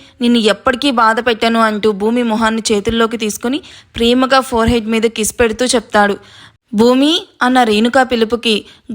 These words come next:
గతం నుండి బయటకు వచ్చిన తనకి మహన్ తనని ఎంత ప్రేమించేవాడో గుర్తు రావడంతో భూమికి ప్రాణం పోతున్నట్టుగా ఉంది.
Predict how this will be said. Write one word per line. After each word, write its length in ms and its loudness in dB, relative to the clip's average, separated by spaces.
గతం 280 2
నుండి 200 2
బయటకు 420 0
వచ్చిన 320 0
తనకి 440 -4
మహన్ 380 0
తనని 240 2
ఎంత 360 -2
ప్రేమించేవాడో 760 2
గుర్తు 300 -2
రావడంతో 540 0
భూమికి 400 -4
ప్రాణం 380 -2
పోతున్నట్టుగా 680 0
ఉంది. 320 -2